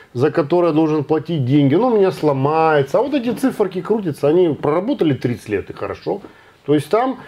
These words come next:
а, абсолютно интернет в отстойном состоянии. Вот я в Москве хожу, у меня, я забыл, что такое. У меня не работает в телефоне интернет, не ловит. Ты приедешь в Лос-Анджелес, будешь платить сто долларов за свой телефон,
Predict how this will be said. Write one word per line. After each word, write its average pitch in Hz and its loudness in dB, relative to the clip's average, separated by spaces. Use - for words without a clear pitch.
а, 143 2
абсолютно 156 2
интернет 185 2
в 131 -2
отстойном 185 2
состоянии. 127 0
Вот 123 0
я 143 2
в 175 -2
Москве 185 0
хожу, 180 2
у 185 4
меня, 135 2
я 135 4
забыл, 170 0
что - -14
такое. 117 0
У 110 -2
меня 123 4
не 190 4
работает 135 0
в - -20
телефоне 117 -4
интернет, 98 -6
не 95 -12
ловит. 87 -10
Ты 180 0
приедешь 185 -2
в 135 0
Лос-Анджелес, 156 0
будешь 139 0
платить 127 -4
сто - -2
долларов 120 2
за 104 -4
свой 113 -4
телефон, 117 -4